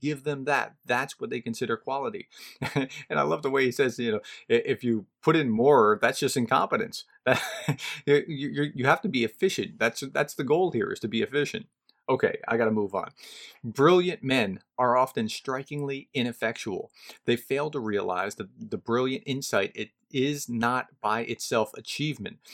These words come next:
They have never learned that insights become effectiveness only through hard, systematic work. Okay, that's, and that's true. There are plenty of brilliant people that have great ideas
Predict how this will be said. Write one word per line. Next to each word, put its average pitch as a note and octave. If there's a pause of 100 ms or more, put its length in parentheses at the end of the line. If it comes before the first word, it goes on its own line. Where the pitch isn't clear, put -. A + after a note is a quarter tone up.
(200)
They A#2+
have G2+
never B2
learned G2
that -
insights C3
become G#2+
effectiveness A#2+
only A#2
through G#2+ (200)
hard, B2 (180)
systematic A2 (160)
work. G2 (340)
Okay, -
that's, -
and C3+
that's B2+
true. G2
There G2
are G2+
plenty D3
of G2+
brilliant B2
people B2
that G#2+
have G#2
great A#2+
ideas A2+